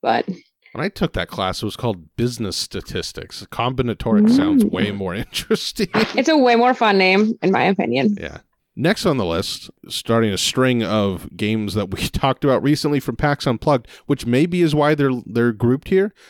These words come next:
Speaker 2: Uh, but number ninety-nine is The Estates.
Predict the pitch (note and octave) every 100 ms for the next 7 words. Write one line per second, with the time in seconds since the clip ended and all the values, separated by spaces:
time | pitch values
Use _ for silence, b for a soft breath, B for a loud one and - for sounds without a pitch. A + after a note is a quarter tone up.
0 | b G#2+ G#2 A2+ C3+ C#3+ C3+ C#3 C3 B2
1 | B2 A#2 F#2+ - G#2 F#2+ - - D3 F#3+
2 | - - -